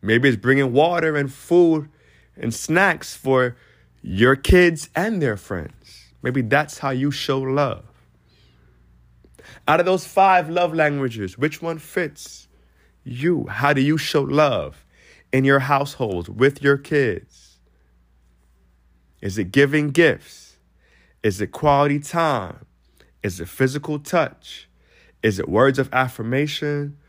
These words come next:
Or is it acts of service? Think about that. While you're with your kids this weekend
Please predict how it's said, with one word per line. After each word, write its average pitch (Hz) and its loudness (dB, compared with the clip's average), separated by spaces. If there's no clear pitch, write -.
Or - -4
is 104 -2
it - -2
acts 113 -4
of 110 -8
service? 117 -6
Think 170 0
about 113 0
that. 78 -10
While 101 4
you're 135 2
with 139 2
your 127 2
kids 135 0
this 131 0
weekend 123 -4